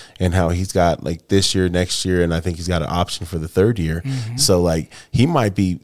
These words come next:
Speaker 1: you know, he might be the future long-term situation at the two guard, you know. Um, it's, it's one of those situations, man, where it's like you're coming into the league as a rookie and you win a title. Like, do you think it's this easy?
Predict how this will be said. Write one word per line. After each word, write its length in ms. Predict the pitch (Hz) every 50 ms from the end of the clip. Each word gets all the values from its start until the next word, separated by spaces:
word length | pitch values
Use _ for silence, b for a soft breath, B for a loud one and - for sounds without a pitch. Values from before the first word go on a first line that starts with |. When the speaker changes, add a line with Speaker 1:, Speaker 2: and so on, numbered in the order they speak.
| _ -
Speaker 1:
you 160 | 92 104 95
know, 220 | 90 73 67 53
he 180 | - 101 113 135
might 260 | 170 151 120 104 -
be 80 | - 98
the 160 | 82 82 82
future 400 | - - 104 123 139 - 123 87
long-term 640 | 87 98 98 95 92 92 - - 107 92 90 87 87
situation 680 | - - 92 - - 90 87 87 85 82 - 85 82
at 140 | 80 76 73
the 80 | 87
two 240 | 82 - - 101 92
guard, 380 | 85 87 85 80 80 80 80 B B B B B B
you 160 | - 87 92
know. 320 | 90 87 85 85 87 85 - -
Um, 540 | - 95 92 90 87 85 71 64 57 50 - B B B B B B -
it's, 240 | - 98 101 - -
it's 240 | - 107 98 - 120
one 140 | 123 120
of 60 | 117 107
those 120 | 101 95
situations, 680 | - 107 92 - 92 95 101 110 110 - 101 90 82
man, 200 | 90 90 90 90
where 160 | 87 87 87
it's 160 | 85 87 - 92
like 180 | 92 87 82
you're 140 | 98 117 117
coming 260 | - 131 123 117 110
into 180 | 110 107 101 110
the 60 | 92
league 240 | 87 92 95 98 95
as 160 | 95 90 87
a 60 | 87
rookie 500 | 82 85 92 95 95 - - 107 110 113 b b b b b
and 160 | - 98 95
you 100 | 92 90
win 140 | 90 95 95
a 60 | 92
title. 500 | 90 - - 90 85 90 101 104 107 107 b b b b b -
Like, 280 | 92 90 87 87 -
do 140 | - - 92
you 100 | 92 98
think 260 | 95 - 104 101 95
it's 180 | 98 95 - -
this 200 | 92 98 92 -
easy? 400 | 101 107 110 113 135 147 151 139